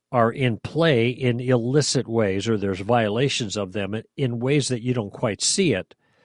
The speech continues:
And that's where the caught comes in, is you're following with other people as they're thinking through something and they point out a contradiction.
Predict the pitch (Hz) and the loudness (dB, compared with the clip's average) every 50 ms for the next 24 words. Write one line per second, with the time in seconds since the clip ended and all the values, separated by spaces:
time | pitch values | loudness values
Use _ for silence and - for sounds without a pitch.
0 | _ _ _ _ _ - - _ _ _ - 139 120 117 120 127 123 - - 131 | _ _ _ _ _ -20 -20 _ _ _ -4 -2 0 2 2 2 2 0 0 0
1 | 123 104 110 - - - 156 135 - _ - - 113 98 90 - 98 92 104 123 | 0 0 -2 -4 -2 -2 -2 -2 -2 _ -4 -4 -4 -4 -4 -6 -6 -4 -4 -4
2 | 123 101 - 110 104 101 - - - 147 147 147 156 151 131 123 117 113 110 110 | -4 -2 0 -2 -2 -2 -4 -4 0 0 2 2 2 0 0 -2 -2 -2 -2 -2
3 | 107 - 127 117 101 101 95 - - 165 175 156 - 139 120 107 107 104 95 - | -2 -2 -2 -2 -2 -2 -4 -4 -2 -2 -2 -2 -2 0 0 0 0 -2 0 -2
4 | 113 104 - - 151 135 - - 123 - - - 143 135 - - 127 117 110 - | -2 -2 0 -2 -2 -2 -2 -6 -10 -8 -6 -4 -4 -2 -2 -2 -4 -4 -4 -6
5 | 117 110 107 104 104 107 - - - 139 139 120 113 - - _ _ - 131 143 | -6 -4 -4 -2 -4 -4 -4 -4 -4 -2 -2 -2 -2 -6 -10 _ _ 0 2 2
6 | 156 147 - - _ - 131 120 104 - - - 113 104 101 - - - 95 92 | 2 0 -2 -6 _ -2 -2 -2 -2 -6 -8 -6 -4 -4 -4 -6 -8 -8 -4 -2
7 | 139 147 - - - - 90 82 85 92 | -2 -2 -2 -4 -4 -4 -4 -6 -8 -12